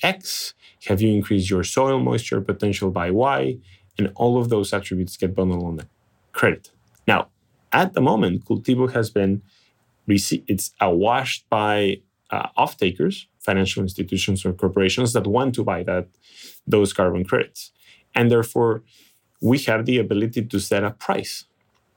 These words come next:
But we're very transparent about the prices that we've been able to achieve. So, for example, Cultivo about a year and a half ago transacted at fifteen dollars per ton.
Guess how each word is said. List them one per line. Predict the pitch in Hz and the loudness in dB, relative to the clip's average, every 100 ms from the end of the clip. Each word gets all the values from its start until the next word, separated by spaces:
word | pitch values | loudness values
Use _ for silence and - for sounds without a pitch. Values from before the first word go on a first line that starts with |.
| _ _ _ _ _ _ _ - - _ _ | _ _ _ _ _ _ _ -16 -16 _ _
But | 135 123 | 4 6
we're | 147 127 | 6 4
very | 127 131 131 | 2 2 0
transparent | 127 104 95 117 104 101 | -2 -4 -2 0 0 0
about | 95 95 | 0 0
the | 90 | -2
prices | - 104 95 98 95 | -2 -2 0 -2 -2
that | 87 | 0
we've | 104 95 | 0 0
been | 98 | 0
able | 90 87 90 | 0 0 -6
to | - | -4
achieve. | 95 - 104 - | -4 -2 -2 -4
So, | - 101 | -2 -4
for | - | -2
example, | 101 - 101 101 98 | -2 0 0 0 -2
Cultivo | - 95 113 110 | -4 0 0 0
about | 98 98 95 | 0 0 0
a | |
year | 92 98 135 156 | 0 2 0 0
and | 98 | -2
a | 92 | -4
half | - 90 | -6 -8
ago | 98 95 87 95 - - _ - | -4 -2 0 -2 -8 -20 _ -4
transacted | 110 92 - 92 92 95 | 0 0 0 -2 0 2
at | 90 82 - _ _ _ | 2 -2 -8 _ _ _
fifteen | - 110 101 110 98 | -2 0 0 2 2
dollars | 87 85 92 - | 2 -2 -4 -4
per | 95 | -4
ton. | 92 156 185 | -2 0 0